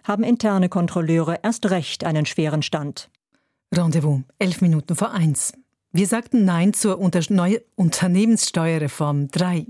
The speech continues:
Speaker 2: Jetzt reagiert die E U in ihren sogenannten Ratsschlussfolgerungen auf unsere Abstimmung. Klar ist, die jetzige Regelung könne die Schweiz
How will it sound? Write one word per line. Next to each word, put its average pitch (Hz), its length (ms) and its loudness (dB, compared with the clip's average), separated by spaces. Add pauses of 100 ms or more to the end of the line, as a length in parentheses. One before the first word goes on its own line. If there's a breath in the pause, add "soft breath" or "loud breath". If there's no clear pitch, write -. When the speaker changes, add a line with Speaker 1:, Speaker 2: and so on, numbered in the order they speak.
(140)
Speaker 2:
Jetzt 156 400 -2
reagiert 170 440 0
die 165 240 0
E 170 40 0
U 185 220 0 (380 loud breath)
in 196 100 4
ihren 196 260 2
sogenannten 160 680 0
Ratsschlussfolgerungen 160 1400 0
auf 165 160 -2
unsere 170 300 0
Abstimmung. 156 580 -2 (500 loud breath)
Klar 202 280 -2
ist, - 420 -4
die 165 60 -4
jetzige 190 460 0
Regelung 190 560 0
könne 147 340 0
die - 180 -8
Schweiz - 560 -4